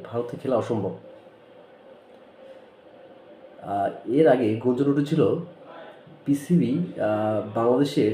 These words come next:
ম্যাচ আয়োজনের প্রস্তাব দিতে পারে, অথবা বাংলাদেশের সিদ্ধান্তের উপর নির্ভর করে পাকিস্তান নিজেই ওই বিশ্বকাপ অংশগ্রহণ নিয়ে পূর্ণ বিবেচনা করতে পারে। তবে এসব বিষয়ে পিসিবির আনুষ্ঠানিকভাবে কোনো মন্তব্য এখনই, আহ, করেন নাই তারা।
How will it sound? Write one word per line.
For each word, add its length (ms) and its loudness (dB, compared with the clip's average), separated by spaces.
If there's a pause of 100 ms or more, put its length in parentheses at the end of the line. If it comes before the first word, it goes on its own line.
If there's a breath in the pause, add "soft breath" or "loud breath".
(120)
ম্যাচ 340 -2
আয়োজনের 320 0
প্রস্তাব 340 -4
দিতে 200 -2
পারে, 220 0 (380)
অথবা 280 2
বাংলাদেশের 500 2
সিদ্ধান্তের 480 -4
উপর 140 -2
নির্ভর 320 0
করে 260 0
পাকিস্তান 420 -2
নিজেই 440 2
ওই 160 -2
বিশ্বকাপ 480 -2
অংশগ্রহণ 360 0
নিয়ে 340 0 (440 loud breath)
পূর্ণ 300 8
বিবেচনা 680 2 (180)
করতে 280 -6
পারে। 240 2 (1120 loud breath)
তবে 240 6
এসব 480 2
বিষয়ে 320 0 (100)
পিসিবির 460 0
আনুষ্ঠানিকভাবে 580 0
কোনো 180 0
মন্তব্য 360 2
এখনই, 460 2 (140)
আহ, 380 -2
করেন 180 4
নাই 180 0
তারা। 160 -6